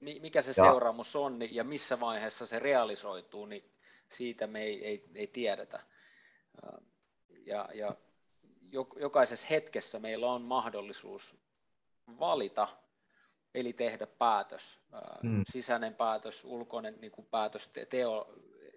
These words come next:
Speaker 1: nimenomaan tähän tekoon tai ratkaisuun liittyvä. Ja, ää, musta ratkaisija kuvastaa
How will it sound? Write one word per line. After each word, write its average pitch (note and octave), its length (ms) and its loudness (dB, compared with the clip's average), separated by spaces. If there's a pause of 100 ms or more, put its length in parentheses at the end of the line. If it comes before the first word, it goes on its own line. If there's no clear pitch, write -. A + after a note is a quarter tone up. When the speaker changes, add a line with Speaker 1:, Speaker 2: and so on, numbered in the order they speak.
Speaker 1:
nimenomaan A2 500 -8
tähän G#2+ 200 -6
tekoon A2 420 0
tai A2 140 0
ratkaisuun G#2+ 720 -2 (640)
liittyvä. G#2+ 600 -2
Ja, G#2 220 -2
ää, G#2+ 200 -10 (160)
musta A2 260 -8
ratkaisija A2 540 -2
kuvastaa A2 640 -4